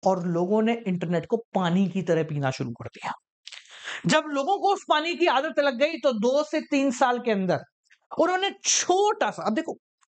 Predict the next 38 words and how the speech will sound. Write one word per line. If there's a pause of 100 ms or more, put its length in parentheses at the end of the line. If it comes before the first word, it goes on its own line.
(340)
ऑर्गेनाइजेशन
सर्वाइव
कर
गई
है, (600)
ऑर्गेनाइजेशन
का
नाम
आ
गया
है
Jio, (100)
अब
एयरटेल, (200)
आइडिया
इन
सब
के
साथ
साथ
बोला
जाने
लग
गया
है। (640)
तो
जब
आपने
अपनी
पोजीशनिंग
बना
ली
है
तो
अगला
काम
है
आपका